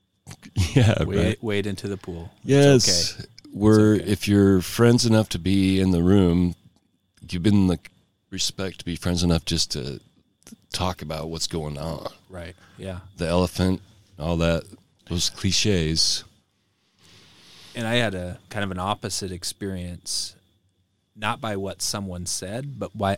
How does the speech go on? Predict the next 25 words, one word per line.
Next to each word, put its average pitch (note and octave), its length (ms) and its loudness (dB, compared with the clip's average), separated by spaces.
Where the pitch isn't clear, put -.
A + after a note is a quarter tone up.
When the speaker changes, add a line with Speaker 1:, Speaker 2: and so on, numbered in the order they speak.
Speaker 2:
what A2 220 -4
someone F2+ 360 -2
didn't E2+ 320 -6
say - 320 -10
recently. - 560 -16
So F#2+ 600 -2
I G2 60 -12
meet, A2 300 -2
end A2+ 200 -2
up G#2 100 0
running A2 360 -2
into F#2+ 420 -4
an, F#2 200 -6
an G2+ 100 -4
acquaintance, F#2 840 -8
and, F2+ 500 -6
uh, E2+ 300 -8
you G#2 80 -14
know, F2+ 60 -6
we F#2 80 -4
end F#2 80 -4
up F#2 80 -10
sitting G2+ 280 -8
down F#2 240 -2
and F2 220 -6